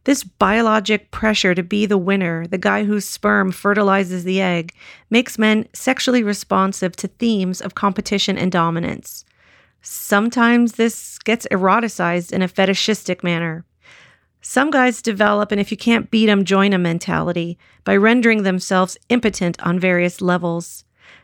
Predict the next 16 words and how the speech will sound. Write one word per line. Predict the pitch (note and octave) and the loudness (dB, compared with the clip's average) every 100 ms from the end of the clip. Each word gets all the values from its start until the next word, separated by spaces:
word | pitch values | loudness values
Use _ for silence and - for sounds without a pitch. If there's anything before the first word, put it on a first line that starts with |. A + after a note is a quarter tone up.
| _ | _
Other | A#3+ C4+ C#4 | -2 -2 0
guys | A3 G3+ G3 | 0 0 -2
make | G#3 G#3+ | -2 -2
it | - | -2
their | F#3 | 0
mission | F3 B3+ B3+ F3 E3+ | 2 2 2 -2 -2
to | - | -4
spread | F#3 - - G3+ G#3+ | -6 -6 0 0 2
their | B3 A#3+ | 0 0
seed | - G#3 G3+ | -2 0 0
as | C#3+ - | 0 -2
far | - E3+ F#3 | 2 4 4
and | G#3+ | 2
wide | G3 E3+ F3 | 2 2 2
as | F3+ F3+ | -2 -4
possible. | - E3+ E3 - F3+ A#2 - | -6 -6 -4 -6 -6 -6 -8